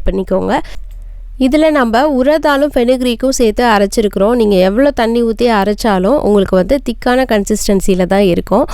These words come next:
வாட்டரியா வேணும்னா நீங்க வந்து ரைஸ் வாட்டரை சேர்த்து கூட நீங்க மிக்ஸ் பண்ணிக்கலாம். ஆனா இந்த கன்சிஸ்டன்சில நம்ம வந்து அப்ளை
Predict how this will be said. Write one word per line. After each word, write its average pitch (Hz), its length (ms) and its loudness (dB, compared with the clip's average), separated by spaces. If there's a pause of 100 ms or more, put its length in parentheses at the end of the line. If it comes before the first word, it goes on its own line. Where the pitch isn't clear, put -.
(280)
வாட்டரியா 302 520 2
வேணும்னா 233 440 0
நீங்க 240 240 2
வந்து 214 220 2
ரைஸ் 233 320 0
வாட்டரை 202 560 2
சேர்த்து 226 360 0
கூட 226 220 2
நீங்க 220 200 4
மிக்ஸ் 196 340 0
பண்ணிக்கலாம். 196 420 0 (320)
ஆனா 262 200 0
இந்த 285 340 2
கன்சிஸ்டன்சில 254 880 0
நம்ம 214 260 2
வந்து 208 240 2
அப்ளை 233 280 2